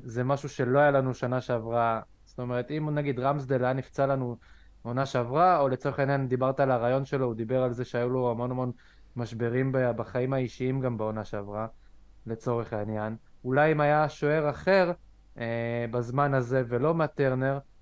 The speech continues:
אז היינו יכולים להכניס אותו נגיד במשחק, אה, במקום סאוטהמפטון שם, שרמסדל היה נראה לגמרי לא מרוכז ועשה טעויות. אה, כי בסופו של דבר השחקנים האלה הם גם, אה, בני אדם שעוברים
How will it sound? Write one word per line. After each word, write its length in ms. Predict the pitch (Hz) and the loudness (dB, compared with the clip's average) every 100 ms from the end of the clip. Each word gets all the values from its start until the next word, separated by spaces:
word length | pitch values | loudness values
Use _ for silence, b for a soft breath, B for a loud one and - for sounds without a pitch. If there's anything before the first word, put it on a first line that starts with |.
| - - | -18 -10
אז 180 | 110 123 | -4 -2
היינו 180 | 131 | 0
יכולים 260 | 135 143 139 | 0 0 2
להכניס 320 | 135 147 139 | 0 -2 -4
אותו 160 | 151 131 | -2 -2
נגיד 280 | 123 123 120 | -2 -2 -2
במשחק, 600 | 117 113 - 135 131 - | -4 -6 -4 0 0 -2
אה, 100 | 131 | -2
במקום 340 | 123 123 135 131 | -2 -2 -2 -2
סאוטהמפטון 560 | 131 123 135 127 123 | -2 0 -2 -2 -4
שם, 200 | 120 120 110 | -2 -4 -4
שרמסדל 760 | 117 113 113 113 123 120 123 | -4 -2 -2 0 -2 0 0
היה 80 | 123 | 0
נראה 340 | 123 123 123 | 0 0 2
לגמרי 380 | 120 117 135 127 | 0 0 0 0
לא 100 | 131 | 0
מרוכז 560 | 127 117 113 131 123 110 b b b - | -2 -4 0 0 0 -4 b b b -4
ועשה 300 | 131 123 143 | -2 0 0
טעויות. 640 | 135 135 131 123 117 - - b b - 127 | 2 2 4 4 2 -4 -16 b b -12 -6
אה, 360 | 120 113 113 113 | -4 -2 -4 -6
כי 200 | - 123 | -6 -6
בסופו 300 | 117 - 143 | -6 -8 -4
של 60 | |
דבר 220 | 156 160 156 | 0 0 0
השחקנים 560 | - 151 - 139 156 | -4 -6 -2 0 2
האלה 180 | 160 147 | 2 2
הם 120 | 131 | 0
גם, 220 | 120 117 | 0 0
אה, 560 | 117 117 113 113 113 113 110 | 0 0 -2 -2 -2 -4 -4
בני 220 | 131 143 | 0 0
אדם 400 | 135 147 151 147 | 2 2 0 -2
שעוברים 680 | - 139 127 127 147 143 | -4 -4 -2 -2 -2 -2